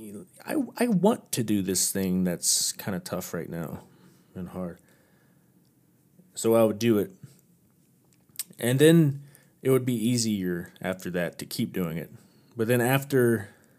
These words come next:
I'm doing it for a while, I forget that the whole reason it was a lot easier to do it was because I wasn't forcing myself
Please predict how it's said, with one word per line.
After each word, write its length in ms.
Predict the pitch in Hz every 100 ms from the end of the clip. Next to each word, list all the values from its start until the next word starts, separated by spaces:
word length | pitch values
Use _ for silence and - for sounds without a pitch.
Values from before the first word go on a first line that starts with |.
| _ _ -
I'm 140 | 110
doing 220 | 110 131 123
it 120 | 104
for 140 | 107
a 80 | 95
while, 400 | 92 92 95 107 - - _ _ _
I 160 | 113 107
forget 720 | - 117 98 110 131 - - _ _ _ _ _ _ _ _ _ _ -
that 220 | 104 101
the 120 | 104
whole 340 | 113 95 110 107
reason 680 | 110 110 104 101 95 87 - _ _ _ - - _ -
it 80 | 113
was 160 | 110 107
a 60 |
lot 200 | 110 117
easier 240 | 113 110 101
to 120 | 92
do 180 | 147 165
it 60 |
was 180 | 104 104
because 320 | 95 104 98
I 80 | 95
wasn't 480 | 101 113 104 92 - _ _ - - -
forcing 420 | 143 139 120 107
myself 680 | 98 95 104 87 85 -